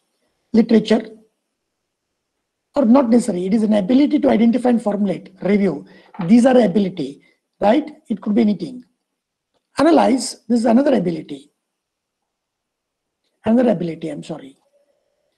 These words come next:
Complex engineering problem, we rewrite the complex engineering problem as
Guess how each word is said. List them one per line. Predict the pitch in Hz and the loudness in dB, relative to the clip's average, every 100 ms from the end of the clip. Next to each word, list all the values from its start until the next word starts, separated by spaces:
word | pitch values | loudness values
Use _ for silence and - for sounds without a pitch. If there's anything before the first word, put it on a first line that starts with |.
| _ _ _ - | _ _ _ -4
Complex | 254 320 320 320 | -2 0 0 2
engineering | 247 226 254 262 254 | 2 4 4 2 0
problem, | 220 202 262 240 | 2 2 2 2
we | 233 | 2
rewrite | 202 233 254 220 220 | 2 2 2 0 -2
the | 220 | -4
complex | 202 202 214 - | -4 -4 -4 -4
engineering | 214 208 214 196 | -4 -4 -4 -4
problem | 190 190 202 247 - | -4 -4 -4 -6 -6
as | 226 | -8